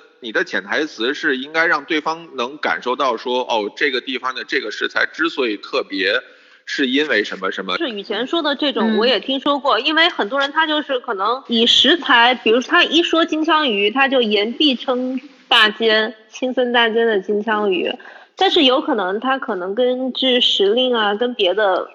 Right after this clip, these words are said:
Speaker 2: 很多很多因素有关系，就是你非把这个产地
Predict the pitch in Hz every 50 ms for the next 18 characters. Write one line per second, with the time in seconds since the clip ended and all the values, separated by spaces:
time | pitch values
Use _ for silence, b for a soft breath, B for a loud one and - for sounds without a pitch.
0 | - _ _ _ - - - - - 240 196 190 269 381 381 - - 208 208 220
1 | 240 269 294 320 339 - 339 285 233 185 - - - 240 247 262 294 339 - -
2 | - 208 269 - B B B B B B - - 330 320 349 302 269 226 202 196
3 | - - - - _ _ - - - - 339 349 294 277 220 185 185 190 277 269
4 | 226 226 226 226 - - - - - - - 262 247 233 220 202 175 -